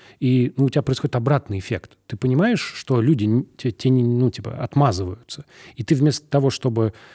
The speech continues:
в какой-то момент, э, сказать, ну, типа: «Да, действительно, все из-за Сталина», такой: «Так, все понятно.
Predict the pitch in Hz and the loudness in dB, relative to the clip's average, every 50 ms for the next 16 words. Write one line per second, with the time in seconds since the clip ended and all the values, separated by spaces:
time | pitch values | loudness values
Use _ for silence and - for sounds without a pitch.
0 | - - - - - 139 117 139 120 - 123 123 131 131 120 110 104 - - - | -20 -20 -8 -4 -2 0 0 0 0 0 2 2 2 4 2 2 0 -2 -6 -10
1 | - 135 - - - - 120 104 113 98 - 127 123 123 113 - - 117 - 110 | -10 -8 -8 -6 -4 -2 -2 0 -2 -2 -2 0 0 0 0 -2 -4 -6 -4 -2
2 | 101 98 95 90 90 104 110 - _ - _ - - _ _ - - 127 160 143 | -4 -2 -4 -6 -8 -10 -12 -16 _ -20 _ -20 -20 _ _ -2 2 4 4 4
3 | 113 107 - - 98 - 95 - - 131 113 101 113 123 - - 240 254 233 170 | 4 0 -2 -2 -4 -4 -4 -2 0 0 0 0 0 -2 -2 0 2 4 4 2
4 | - - - 127 - - 147 117 - - - - 131 - 123 113 95 87 - - | 2 0 -2 0 2 2 2 2 0 0 0 0 2 2 2 2 2 0 -4 -10
5 | - | -16